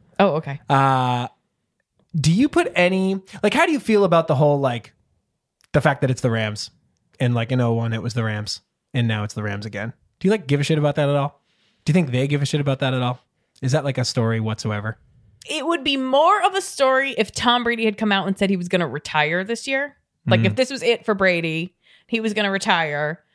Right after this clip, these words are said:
Speaker 1: and his first Super Bowl would have been against the Rams, and his last Super Bowl would have been against his Rams,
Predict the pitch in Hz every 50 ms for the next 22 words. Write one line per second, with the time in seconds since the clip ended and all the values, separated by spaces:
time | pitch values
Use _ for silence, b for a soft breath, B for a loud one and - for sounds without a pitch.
0 | b b b b - 185 240 208 180 - - _ 247 226 220 - - 233 202 190
1 | 185 190 185 185 180 180 175 170 175 170 170 175 170 - 165 160 156 151 147 151
2 | 156 160 - 151 165 160 170 147 - 139 127 131 127 160 170 - - 233 226 240
3 | 233 247 247 254 254 254 247 247 254 247 254 254 254 247 - - 254 247 254 254
4 | 247 247 247 254 262 -